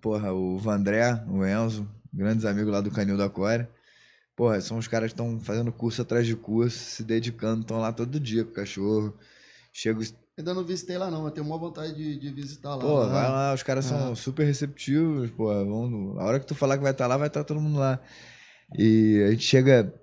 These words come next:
Speaker 1: até é engraçado, né? As delegacias costumam chegar um pouco mais tarde que a D R F C, né? A Core troca seis, a gente também começa a ronda nesse horário. Então,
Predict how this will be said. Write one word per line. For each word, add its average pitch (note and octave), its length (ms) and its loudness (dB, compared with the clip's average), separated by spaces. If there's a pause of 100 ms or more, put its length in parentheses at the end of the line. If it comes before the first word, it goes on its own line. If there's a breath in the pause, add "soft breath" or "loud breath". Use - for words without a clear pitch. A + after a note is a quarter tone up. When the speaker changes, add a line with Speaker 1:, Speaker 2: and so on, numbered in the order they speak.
Speaker 1:
até B2+ 360 2
é D3 40 0
engraçado, C#3+ 500 0
né? G#2 280 -4 (580)
As A#2 100 -2
delegacias C3 460 2
costumam D3+ 280 0
chegar D3 200 2
um D3 60 2
pouco C#3+ 200 -4
mais D#3+ 180 2
tarde E3+ 280 4
que C3+ 80 0
a B2+ 40 2
D B2 100 2
R A#2+ 120 4
F A2 120 -2
C, F#2+ 260 -4 (160)
né? F#2 240 -4
A F#2 40 -2
Core C3+ 300 2
troca C3 320 -2
seis, C#3+ 600 -2 (480 loud breath)
a A2+ 80 0
gente B2 240 -2
também C3 440 0 (120)
começa B2 380 0
a A#2 40 0
ronda B2 400 -2 (320)
nesse A#2 260 -4
horário. A2+ 380 2 (840 loud breath)
Então, C3+ 600 -2